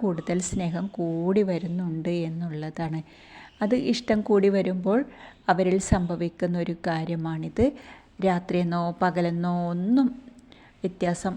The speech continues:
ഒന്നുമില്ലാതെ തന്നെ മെസ്സേജുകളായും കോളുകളായും അവർ നിങ്ങൾക്ക് അങ്ങനെയുള്ള കാര്യങ്ങൾ അവരിൽ നിന്ന് സംഭവിച്ചുകൊണ്ടിരിക്കും എന്നുള്ളത്.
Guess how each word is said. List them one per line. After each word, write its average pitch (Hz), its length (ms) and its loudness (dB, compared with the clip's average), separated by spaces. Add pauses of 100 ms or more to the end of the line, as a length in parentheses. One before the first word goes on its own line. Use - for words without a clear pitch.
(140)
ഒന്നുമില്ലാതെ 170 760 -2
തന്നെ 165 400 -4 (460)
മെസ്സേജുകളായും 165 960 -4 (320)
കോളുകളായും 165 760 -2 (680)
അവർ 185 220 0 (120)
നിങ്ങൾക്ക് 180 500 -2 (1000)
അങ്ങനെയുള്ള 170 580 -4 (100)
കാര്യങ്ങൾ 170 480 0
അവരിൽ 170 360 0 (100)
നിന്ന് 170 220 -2 (100)
സംഭവിച്ചുകൊണ്ടിരിക്കും 165 1200 -2
എന്നുള്ളത്. 160 720 -6